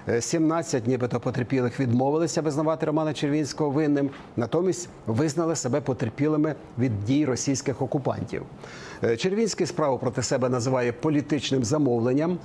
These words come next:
Вважає це помстою через оприлюднення у дві тисячі двадцять першому році інформації про зраду на рівні Офісу президента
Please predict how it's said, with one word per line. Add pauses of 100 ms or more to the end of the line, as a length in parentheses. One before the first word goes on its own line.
(220)
Вважає
це
помстою
через
оприлюднення
у
дві
тисячі
двадцять
першому
році (200)
інформації
про
зраду (120)
на
рівні
Офісу
президента